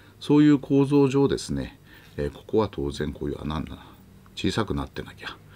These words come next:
ガス漏れしてしまいますんで、ということです。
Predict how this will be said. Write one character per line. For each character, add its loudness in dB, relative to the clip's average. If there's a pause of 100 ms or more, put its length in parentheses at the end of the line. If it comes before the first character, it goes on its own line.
(260)
ガ -10
ス -2
漏 6
れ 4
し -6
て 0
し 0
ま 0
い -2
ま -4
す -12
ん -20
で、 -16
と -16 (800)
い -2
う 0
こ -12
と -12
で -18
す。 -16